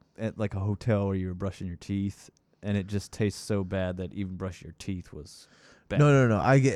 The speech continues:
Speaker 2: it, and I get that. I get that.
Speaker 1: But, like, here, around here, tap water tastes great. Didn't taste great.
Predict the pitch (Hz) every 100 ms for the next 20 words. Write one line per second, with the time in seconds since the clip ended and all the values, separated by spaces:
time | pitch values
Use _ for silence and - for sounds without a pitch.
0 | 135 143 - 147 147 139 135 127 113 85
1 | - - 104 104 98 - 67 - _ -
2 | 127 117 120 101 - _ _ _ - 139
3 | - 135 180 147 170 196 226 220 _ _
4 | - 165 226 226 208 - 107 - 123 147
5 | - - 143 208 110 76 - - 151